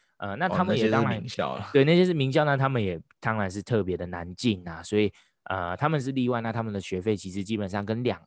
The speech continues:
Speaker 1: 岸的学校是没有差到太多的这样子。
Speaker 2: 哎，你两岸这个字不要，
Speaker 1: 好，那么
Speaker 2: 不要讲两个嘛，
Speaker 1: 哎，没有两岸，嘿，嘿，
Speaker 2: 两岸。
Speaker 1: 就是应该说是在
Speaker 2: 两岸。
Speaker 1: coast 啊，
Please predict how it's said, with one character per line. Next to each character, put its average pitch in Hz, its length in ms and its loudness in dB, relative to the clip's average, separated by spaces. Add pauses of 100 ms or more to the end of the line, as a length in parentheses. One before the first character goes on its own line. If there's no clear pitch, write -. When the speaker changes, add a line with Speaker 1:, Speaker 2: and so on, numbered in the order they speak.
Speaker 1:
岸 120 260 -4
的 92 80 -6
学 90 220 -10
校 101 160 -4
是 101 160 -6
没 95 180 -6
有 95 160 -4 (300)
差 92 280 -6
到 87 200 -4
太 90 360 -6 (120)
多 85 240 -8
的 85 320 -12
这 107 100 -4
样 85 240 -8
子。 - 160 -12
Speaker 2:
哎， 87 100 -6
你 95 120 2
两 87 240 2
岸 98 200 -2
这 101 120 0
个 92 100 0
字 95 220 -6
不 82 100 -10
要， 78 140 -2
Speaker 1:
好， 90 120 -10 (140)
那 90 120 2
么 113 100 4
Speaker 2:
不 190 80 4
要 185 100 2
讲 - 0 -
两 139 140 -2
个 - 60 -10
嘛， - 40 -8
Speaker 1:
哎， - 20 -8
没 156 40 -6
有 135 80 -4
两 - 0 -
岸， 127 40 -6
嘿， - 0 -
嘿， 135 120 -6
Speaker 2:
两 156 100 -8
岸。 - 60 -20
Speaker 1:
就 180 100 0
是 165 140 -4
应 190 100 -4
该 196 100 2
说 190 200 2
是 - 160 -10
在 196 60 2
Speaker 2:
两 175 160 0
岸。 123 220 0
Speaker 1:
coast 151 520 0
啊， - 120 -8